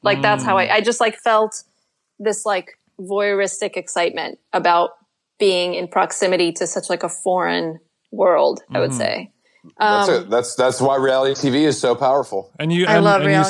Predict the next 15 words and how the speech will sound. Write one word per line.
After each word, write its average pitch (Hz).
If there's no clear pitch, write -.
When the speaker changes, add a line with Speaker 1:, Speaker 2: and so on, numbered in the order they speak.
Speaker 1:
reality. 147
Speaker 2:
and 147
you 151
still 151
seem 147
to, 139
to 139
have 127
that, 127
that 123
love 127
in 127
your 123
career 127
as, 120